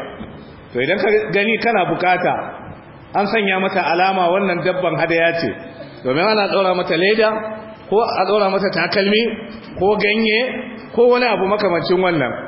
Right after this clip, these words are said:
Duk wanda ya gani ya san dabban hadaya ce. To kawai sai ka kora ta ka kai ta wajen yanka.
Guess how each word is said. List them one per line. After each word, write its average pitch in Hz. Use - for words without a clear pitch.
Duk 285
wanda 294
ya 214
gani 208
ya 202
san 202
dabban 185
hadaya 170
ce. 120
To 160
kawai 214
sai 202
ka 185
kora 220
ta 202
ka 202
kai 202
ta 202
wajen 180
yanka. 185